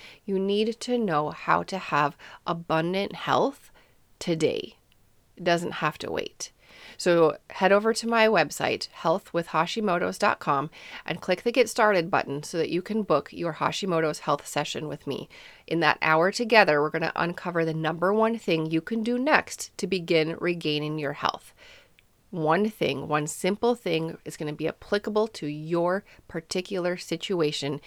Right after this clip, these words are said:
and it's gonna move the needle forward. Especially right now, you need to know how to do that as you go, head into the busy holiday season.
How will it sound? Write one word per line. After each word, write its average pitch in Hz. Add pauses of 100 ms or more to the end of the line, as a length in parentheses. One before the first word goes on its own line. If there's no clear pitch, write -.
(240)
and 160
it's -
gonna 156
move 151
the 151
needle 135
forward. - (440)
Especially 180
right 160
now, 160 (280)
you 185
need 165
to 170
know 165
how 165
to 160
do 160
that 214 (400)
as 170
you 160
go, 170
head 165 (100)
into 180
the 170
busy 160
holiday 143
season. 151